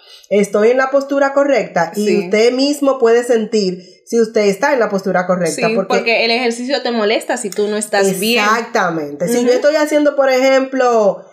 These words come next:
Speaker 1: eh, mis ejercicios para la espalda y yo siento que yo no lo estoy haci-, no lo estoy sintiendo en la espalda, lo estoy sintiendo en otro lugar, lo estoy sintiendo, por ejemplo, en el cuello
Speaker 2: <laughs>
Speaker 1: o lo que sea. Si yo no lo estoy sintiendo en la espalda,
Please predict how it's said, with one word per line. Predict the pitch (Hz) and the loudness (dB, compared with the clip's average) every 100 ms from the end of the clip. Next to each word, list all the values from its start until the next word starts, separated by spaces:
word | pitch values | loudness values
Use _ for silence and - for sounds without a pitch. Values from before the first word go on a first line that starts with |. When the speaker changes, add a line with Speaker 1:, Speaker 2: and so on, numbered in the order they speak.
| - - | -18 -2
Speaker 1:
eh, | 196 214 214 208 208 208 202 196 202 | 2 4 4 2 0 2 2 2 2
mis | 220 | 0
ejercicios | 233 226 208 240 240 277 262 | 2 2 0 -6 -2 -2 0
para | 254 | 2
la | 226 | 2
espalda | 214 - 240 196 175 175 - - - - | 2 0 0 0 -2 -6 -14 -20 -14 -2
y | 214 | 2
yo | 220 | 2
siento | 220 254 254 233 | 2 0 0 -2
que | 202 | 0
yo | 202 | 2
no | 247 | 2
lo | |
estoy | 262 262 | 2 2
haci-, | 262 262 247 | 0 2 0
no | 226 226 | 2 2
lo | 254 | 2
estoy | 269 277 | 2 -2
sintiendo | 285 277 269 269 | 0 0 0 2
en | |
la | 254 | 0
espalda, | 247 254 220 | -2 -2 0
lo | 208 | 0
estoy | 202 | 0
sintiendo | 220 254 262 262 | -4 -2 -2 0
en | 262 | 2
otro | 254 262 | 2 2
lugar, | 262 262 269 208 - - - | 0 0 0 -2 -8 -20 -8
lo | 190 | -2
estoy | 196 214 | 0 0
sintiendo, | 247 240 240 233 | 0 0 0 2
por | 233 | 2
ejemplo, | 226 226 220 | 2 2 2
en | 226 | 0
el | 190 | 0
cuello | 175 220 233 240 226 214 208 208 | 2 2 4 4 2 2 2 2
Speaker 2:
<laughs> | 311 - 330 - | 0 0 -2 2
Speaker 1:
o | 196 202 202 | 2 4 2
lo | 202 | 2
que | 214 | 0
sea. | 214 262 233 214 202 - | 0 2 4 4 2 -4
Si | - 233 | -6 0
yo | 262 | 2
no | |
lo | 320 | 2
estoy | 320 | 0
sintiendo | 311 302 302 294 | 0 0 0 2
en | 277 | 2
la | |
espalda, | 269 302 269 214 | 0 0 0 -2